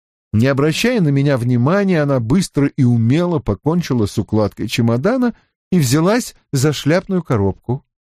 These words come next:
«Следите за деньгами», произнес я. У вас их много, не давайте их в руки незнакомцам.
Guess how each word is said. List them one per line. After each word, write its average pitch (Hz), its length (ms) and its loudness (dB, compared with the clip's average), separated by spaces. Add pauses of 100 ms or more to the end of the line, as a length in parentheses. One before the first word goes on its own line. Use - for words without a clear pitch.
(1120)
«Следите 147 840 0
за 135 200 0
деньгами», 143 880 0 (440)
произнес 92 560 -2
я. 87 200 -2 (240)
У 117 80 2
вас 156 280 0
их 170 140 -2
много, 147 560 0 (160)
не 151 160 2
давайте 160 580 2
их 156 140 -4
в 139 80 -4
руки 165 340 0
незнакомцам. 147 920 -2